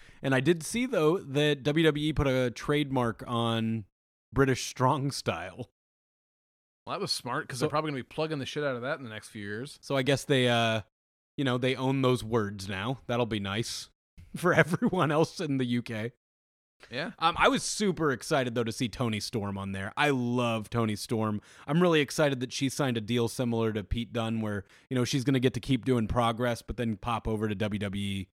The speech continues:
Speaker 1: now and then. And it would be cool to see her get a belt and, you know, be a dominant badass lady over there. And, you know, when I saw
Speaker 2: I think
Speaker 1: Mustache Mountain win those belts, I thought, "Okay, maybe Toni Storm can take Shayna." No. No.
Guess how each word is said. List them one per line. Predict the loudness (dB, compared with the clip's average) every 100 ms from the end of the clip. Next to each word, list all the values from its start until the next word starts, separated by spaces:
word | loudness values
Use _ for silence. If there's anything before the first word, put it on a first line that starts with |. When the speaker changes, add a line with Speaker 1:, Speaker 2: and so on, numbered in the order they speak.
| _ -4
Speaker 1:
now | -2 -2
and | -2 -4
then. | -4 -8 -10 _ _
And | 0
it | 2
would | 2
be | 2
cool | 2 2
to | 2
see | -2 -2
her | -2 -4
get | -2 -4 -6 _ _ -12
a | -10
belt | -4 -4 -4 -6
and, | -6 -4 -2
you |
know, | -2 -4 -8 _ _
be | -2
a | -2
dominant | -2 -2 -2 -4 -4
badass | -4 -2 -2 -4 -4
lady | -4 -4 -4
over | -6 -6
there. | -6 -6 -6
And, | -8 -10 _ _ _ _ _ _ _ _ _ _ _ _ _ _
you | -2
know, | 2
when | 4 4
I |
saw | 4 4
Speaker 2:
I |
think | 6
Speaker 1:
Mustache | 4 2 -4 -2
Mountain | 0 0 0 0
win | 2
those | 0
belts, | 0 -2 -4
I |
thought, | -8 -8
"Okay, | -4 -2
maybe | 0 0 0
Toni | 2 2 2
Storm | 0 0 2
can | 0 2
take | 0 -2
Shayna." | 0 0 0 -4 -10 _ _
No. | -4 -4 -6 _ _ _ _ -8
No. | -8